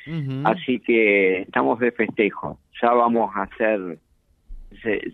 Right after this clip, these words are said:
Speaker 2: llegarle la, la invitación para toda la gente. Y con el Día del Niño, con todos los juguetes, con todas las novedades, eh,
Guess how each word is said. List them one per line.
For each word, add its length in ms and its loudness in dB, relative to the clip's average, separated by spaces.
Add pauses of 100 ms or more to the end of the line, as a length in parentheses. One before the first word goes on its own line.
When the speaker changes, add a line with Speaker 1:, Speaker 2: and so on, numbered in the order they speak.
Speaker 2:
llegarle 400 2
la, 400 -2
la 100 -4
invitación 640 -4
para 220 0
toda 260 0
la 120 -8
gente. 540 -8 (460)
Y 100 0
con 200 2
el 100 4
Día 200 2
del 120 2
Niño, 300 -4
con 180 0
todos 260 2
los 140 -2
juguetes, 580 -2
con 220 -10
todas 260 -2
las 200 -4
novedades, 580 2 (600)
eh, 440 0